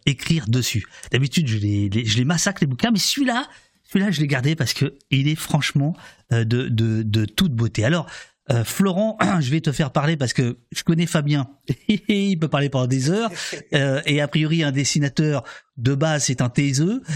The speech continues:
Speaker 1: Euh, donc, je, je, je vais te, te, te, te donner la parole, euh, plus souvent que tu ne le crois. Euh, tout démarre par un déjeuner. Je peux déflorer, hein, parce que c'est les, les premières pages. Euh,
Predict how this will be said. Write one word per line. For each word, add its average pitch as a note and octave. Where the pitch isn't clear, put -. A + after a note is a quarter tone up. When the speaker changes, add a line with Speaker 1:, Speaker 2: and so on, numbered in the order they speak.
Speaker 1:
Euh, C3+
donc, D#3+
je, C3+
je, C#3
je C#3+
vais D3
te, -
te, C#3
te, C3+
te C3
donner D3+
la D3+
parole, D#3
euh, C3
plus G3+
souvent G3+
que -
tu F3+
ne E3
le D3+
crois. A#2+
Euh, C3+
tout D#4
démarre G#3
par F#3
un C#3+
déjeuner. A#2
Je G#2
peux A#2+
déflorer, B2+
hein, C#3+
parce C3+
que C3+
c'est A#2+
les, A2+
les A2+
premières A#2
pages. E3+
Euh, C3+